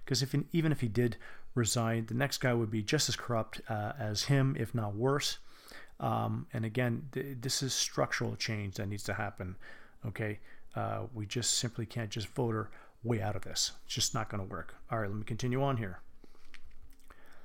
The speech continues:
Uh, Giamatti took to twi-, Twitter on Saturday afternoon to condemn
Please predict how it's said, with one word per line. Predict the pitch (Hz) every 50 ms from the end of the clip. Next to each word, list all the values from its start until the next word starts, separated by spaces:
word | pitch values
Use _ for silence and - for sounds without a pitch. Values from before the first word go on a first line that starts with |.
| - - - - - - - - - - - - - - - - - - - -
Uh, | 143 131 131 131
Giamatti | 117 110 131 139 135 135 143 139 - 160 -
took | - 139 - -
to | 120
twi-, | - - - 160 170
Twitter | 165 - - 160 165 170 165 156
on | 123 123
Saturday | 113 - 151 151 151 151 147 123
afternoon | 113 110 - - 131 135 139 139 131
to | - -
condemn | - 117 117 110 131 131 131 139 135 -